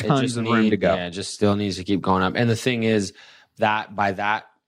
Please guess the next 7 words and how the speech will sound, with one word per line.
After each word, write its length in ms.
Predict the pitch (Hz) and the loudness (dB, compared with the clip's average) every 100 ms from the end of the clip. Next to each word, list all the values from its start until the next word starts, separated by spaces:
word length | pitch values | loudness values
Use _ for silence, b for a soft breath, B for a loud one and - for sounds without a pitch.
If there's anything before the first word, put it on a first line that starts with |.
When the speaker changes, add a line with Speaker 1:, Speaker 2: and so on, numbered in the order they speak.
| _ 101 | _ 0
Speaker 2:
going 360 | 110 104 95 | 2 2 0
up 180 | 101 98 | -2 0
like 240 | 101 101 | 0 0
that, 240 | 104 101 98 | 0 0 2
that 180 | 95 85 | -2 -2
will 140 | 92 | -4
naturally 920 | 90 95 98 95 - 95 92 90 90 | -2 -2 -2 -4 -8 -6 -4 -6 -8